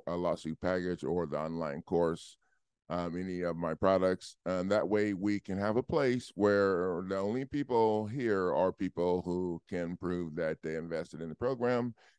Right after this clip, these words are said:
and we'll be able to, and that, and that page is private. So that's gonna be the foreclosure rescue page. I'm probably gonna change the name on it, and we'll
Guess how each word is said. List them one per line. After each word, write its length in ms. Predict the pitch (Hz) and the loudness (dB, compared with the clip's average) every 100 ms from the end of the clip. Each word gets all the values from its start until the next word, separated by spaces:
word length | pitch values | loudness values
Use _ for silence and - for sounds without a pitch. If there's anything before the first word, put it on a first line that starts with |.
| _ _ | _ _
and 340 | 110 104 104 101 | -2 0 0 -2
we'll 220 | 101 95 | -2 -4
be 200 | 85 95 | -4 -4
able 300 | 92 87 85 - | -4 -4 -6 -4
to, 220 | 87 78 | -4 -2
and 240 | 85 98 | -4 -2
that, 160 | 98 - | -4 -2
and 120 | 92 | -2
that 140 | 98 90 | -2 -2
page 220 | 95 87 | -2 -4
is 80 | 85 | -4
private. 400 | - 82 73 - - | -2 0 -2 -10 -18
So 280 | - 80 80 | -8 -6 -4
that's 200 | 90 - | -6 -4
gonna 200 | 92 95 | -6 -4
be 100 | 95 | -6
the 100 | 92 | -6
foreclosure 560 | 85 87 87 90 80 | -6 -4 -2 -2 -2
rescue 480 | 87 95 92 95 95 | -2 -4 -4 -6 -4
page. 380 | 107 98 92 85 | -2 0 -2 -2
I'm 140 | 82 | -4
probably 260 | 95 90 87 | -2 -4 -2
gonna 180 | 82 76 | -4 -4
change 300 | 90 80 82 | -4 -4 -4
the 60 | |
name 260 | 80 82 78 | -4 -4 -4
on 220 | 76 78 | -6 -6
it, 120 | 78 - | -8 -8
and 280 | 85 78 | -8 -6
we'll 220 | 82 78 | -6 -8